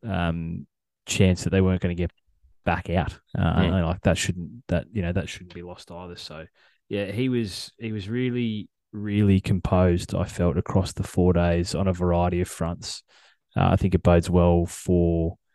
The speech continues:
Speaker 1: you know, um, the remainder of his time here. Uh, I think he'll be the red hot favourite probably heading into the Australian <laughs> Open this weekend, and
Speaker 2: You'd think
Speaker 1: rightfully
Speaker 2: so.
Speaker 1: so. Um, but as I said, you know, forecasting through to April, uh, I just,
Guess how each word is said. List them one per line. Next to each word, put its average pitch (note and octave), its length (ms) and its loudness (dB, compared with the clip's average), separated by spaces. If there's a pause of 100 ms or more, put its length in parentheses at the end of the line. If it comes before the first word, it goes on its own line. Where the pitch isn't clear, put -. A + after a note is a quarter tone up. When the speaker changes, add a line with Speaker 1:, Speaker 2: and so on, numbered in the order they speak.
(260)
Speaker 1:
you - 100 -4
know, E2+ 300 2 (340)
um, F2 240 -8
the F#2+ 100 6
remainder F2 400 4
of E2 60 0
his E2 140 -2
time E2+ 320 -2
here. F2 580 0 (220)
Uh, - 280 -4
I - 120 -8
think F#2 180 -8
he'll F2 100 -4
be E2 120 0
the E2 120 -2
red F#2+ 160 6
hot C#2+ 160 4
favourite E2+ 300 -2
probably F2 260 -2
heading F2+ 160 -2
into F2 120 -2
the F2 80 0
Australian E2+ 320 0
<laughs> F2+ 60 0
Open - 200 -8
this - 200 -6
weekend, G2 380 0
and F2+ 100 0
Speaker 2:
You'd E2+ 160 4
think F2 160 -2
Speaker 1:
rightfully F2 160 0
Speaker 2:
so. F#2+ 220 -2 (340)
Speaker 1:
so. - 500 -2
Um, E2+ 380 -12 (400)
but A2+ 140 -2
as A2+ 160 2
I F#2+ 60 0
said, F2 340 -12 (320)
you G2 100 -12
know, F2 100 -12
forecasting F#2+ 1040 -6 (920)
through F#2+ 160 10
to E2+ 100 6
April, G2+ 440 4 (300)
uh, F2+ 500 -4
I G2 120 4
just, F2+ 240 -2